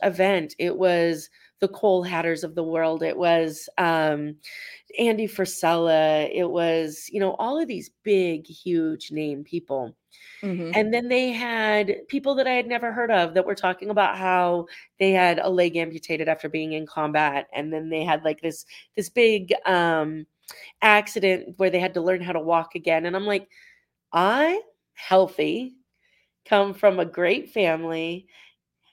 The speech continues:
Speaker 1: um, sure, I've had some trauma in my life, but who hasn't?
Speaker 2: Yeah.
Speaker 1: Why would anybody listen to me? And
Speaker 2: Exactly.
Speaker 1: what I realized was that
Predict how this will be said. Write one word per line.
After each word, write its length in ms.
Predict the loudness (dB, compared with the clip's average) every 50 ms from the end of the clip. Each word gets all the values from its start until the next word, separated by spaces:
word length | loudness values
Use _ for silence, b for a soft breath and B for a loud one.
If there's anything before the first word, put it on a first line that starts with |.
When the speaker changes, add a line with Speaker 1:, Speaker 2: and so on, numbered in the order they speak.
| -2 2
Speaker 1:
um, 540 | 6 8 8 8 8 8 6 6 4 2 -2
sure, 200 | -4 2 6 6
I've 100 | 6 8
had 180 | 6 2 0 -2
some 140 | -6 -14 -6
trauma 300 | -2 0 0 0 0 -2
in 80 | -4 -4
my 100 | -2 -2
life, 240 | 0 0 -2 -2 0
but 140 | -2 -2 0
who 180 | 0 -2 0
hasn't? 480 | 2 0 0 0 0 -4 -6 -6 -8 -10 B B B B B B B B -8 -8
Speaker 2:
Yeah. 80 | -8 -8 _ -10
Speaker 1:
Why 220 | -2 0 0 2
would 140 | 2 0 0
anybody 380 | -2 -2 -2 -2 -2 -4 -4
listen 460 | -4 -6 -6 -8 -8 -10 -10 -10 -10 -12
to 140 | -14 -12 -12
me? 300 | -10 -10 -10 -12 -16 -20 _ _ _ _ _ _ _ 0
And 180 | 2 4 4 4
Speaker 2:
Exactly. 420 | 4 2 0 0 -2 -4 -8 -6 -4
Speaker 1:
what 200 | -2 0 2 4
I 200 | 4 4 4 2
realized 920 | 0 -2 -2 0 2 2 2 2 2 2 2 2 2 0 -2 -4 -8 -6
was 240 | -6 -6 -6 -6 -6
that 380 | -4 -2 -2 -2 -2 -4 -6